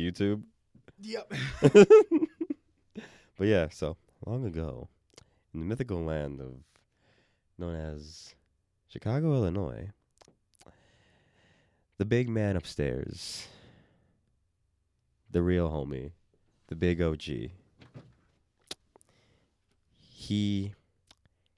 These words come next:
Speaker 1: he had a request, and he requested that a man named Derek, he requested, and he said that Derek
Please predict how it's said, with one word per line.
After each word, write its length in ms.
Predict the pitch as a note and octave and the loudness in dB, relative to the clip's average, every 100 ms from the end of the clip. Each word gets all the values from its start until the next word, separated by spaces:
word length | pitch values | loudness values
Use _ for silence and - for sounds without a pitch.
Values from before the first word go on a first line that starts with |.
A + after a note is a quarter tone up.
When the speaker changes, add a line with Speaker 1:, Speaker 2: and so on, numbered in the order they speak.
| _ | _
Speaker 1:
he 140 | - | -8
had 140 | G#2 G#2 | -2 -2
a 60 | |
request, 680 | F#2 - - - - - - _ _ _ - _ _ _ _ _ _ | -2 -6 -14 -16 -20 -20 -20 _ _ _ -20 _ _ _ _ _ _
and 80 | F2 | -6
he 160 | G2+ A2 | -4 -2
requested 600 | A#2 - G#2 - C2+ - _ _ _ _ _ _ _ _ _ _ _ _ _ _ _ _ _ _ _ _ _ _ _ | -4 -6 -8 -8 -14 -14 _ _ _ _ _ _ _ _ _ _ _ _ _ _ _ _ _ _ _ _ _ _ _
that 240 | D2+ E2 - | -6 -6 -6
a 60 | |
man 400 | E2 E2+ F#2+ A2 | -6 -4 -2 -2
named 320 | G#2 F#2+ F2+ D#2 | -4 -6 -6 -8
Derek, 560 | B1+ C#2+ - - - _ _ _ _ _ _ _ _ _ _ _ _ _ _ | -10 -10 -14 -20 -20 _ _ _ _ _ _ _ _ _ _ _ _ _ _
he 100 | B2+ | -10
requested, 640 | C#3+ - A2 - D#2 E2 - _ _ _ _ _ _ _ _ _ _ _ _ _ _ | -6 -6 -6 -6 -8 -8 -16 _ _ _ _ _ _ _ _ _ _ _ _ _ _
and 200 | C2+ E2 | -8 -8
he 120 | F#2 | -6
said 480 | F2+ - A2+ D#2+ C#2+ - _ _ _ _ _ _ _ _ _ _ _ _ _ _ _ _ _ _ _ _ _ | -10 -4 -4 -2 -6 -14 _ _ _ _ _ _ _ _ _ _ _ _ _ _ _ _ _ _ _ _ _
that 160 | F2 D#2+ | -8 -4
Derek 460 | E2+ F#2 G#2 - | -2 -2 -4 -8